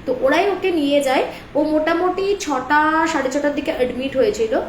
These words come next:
আর লগভগ আট বাজে ও, তখন ও মারা গেছে, ঠিক আছে, এরকম হবে। তো এবার ছেলেটা পরের দিনের, মানে পরের দিন তার মানে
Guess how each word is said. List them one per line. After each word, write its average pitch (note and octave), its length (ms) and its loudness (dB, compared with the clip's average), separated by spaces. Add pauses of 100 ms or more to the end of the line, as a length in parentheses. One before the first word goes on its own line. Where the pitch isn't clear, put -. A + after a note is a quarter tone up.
(300)
আর G#3 360 -2
লগভগ C4 340 0 (520)
আট C#4+ 280 2
বাজে E4+ 300 2 (280)
ও, D#4+ 340 6
তখন D4+ 300 2
ও C#4 220 4
মারা A#3 500 0
গেছে, F3+ 280 -4
ঠিক E4+ 140 -2
আছে, G4+ 220 -4 (320)
এরকম C4+ 320 2
হবে। D#3+ 300 -6 (280)
তো A3 60 2
এবার C4 400 -2
ছেলেটা G#4 760 2 (360)
পরের D#4+ 720 2
দিনের, A4 480 4 (160)
মানে D#4 200 -2 (380)
পরের D4 320 2
দিন G#4+ 220 4
তার G#4 180 2 (140)
মানে D4 240 0